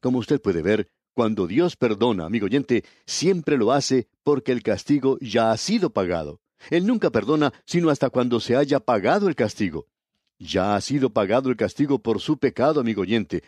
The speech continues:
Por tanto, Dios le puede perdonar. Y ahora podemos leer, "Y por medio de él,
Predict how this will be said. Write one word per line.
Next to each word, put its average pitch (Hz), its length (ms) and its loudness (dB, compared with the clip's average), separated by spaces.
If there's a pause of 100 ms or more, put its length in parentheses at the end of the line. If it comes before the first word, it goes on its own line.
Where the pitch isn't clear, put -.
Por 147 160 2
tanto, 131 400 0 (240)
Dios 127 420 0
le 98 140 0
puede 147 400 2
perdonar. 87 560 -4 (680)
Y 82 60 -10
ahora 107 240 2
podemos 107 400 -2
leer, 104 320 0 (220)
"Y 139 160 2
por 110 260 2
medio 107 400 0
de 85 260 0
él, 170 200 -2